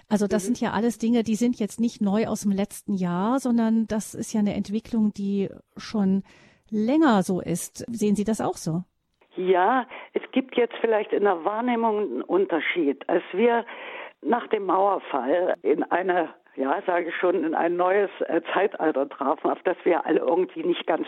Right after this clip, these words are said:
Speaker 2: vorbereitet waren. Soweit haben wir uns gar nicht getraut zu denken, dass die Mauer fällt. Wir wollten ja Reformen. Dann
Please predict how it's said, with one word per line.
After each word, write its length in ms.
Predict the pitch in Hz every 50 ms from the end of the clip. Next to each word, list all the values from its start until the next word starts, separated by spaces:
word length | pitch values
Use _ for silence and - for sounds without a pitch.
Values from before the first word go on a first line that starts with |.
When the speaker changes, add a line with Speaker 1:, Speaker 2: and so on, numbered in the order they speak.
| -
Speaker 2:
vorbereitet 640 | - 175 185 175 170 - 139 131 131 - 139 135 - -
waren. 180 | 139 135 131
Soweit 340 | - 170 165 180 170 170 -
haben 100 | 185 185
wir 80 | 175 160
uns 160 | 165 156 -
gar 160 | - 170 151
nicht 200 | 147 170 156 -
getraut 400 | - 170 - - 160 151 156 156 - -
zu 60 | 170
denken, 560 | 151 - 185 175 147 190 - - 180 135 120 - - 160 135
dass 120 | - 165 170 -
die 60 | 170
Mauer 320 | 165 170 156 147 151 151 139
fällt. 340 | - - 151 135 135 -
Wir 100 | 156 151
wollten 240 | 127 175 175 - - 165
ja 80 | 151
Reformen. 920 | 131 160 151 - - - 160 143 156 151 143 131 123 - - - - - 135 -
Dann 320 | 151 151 147 135 - 254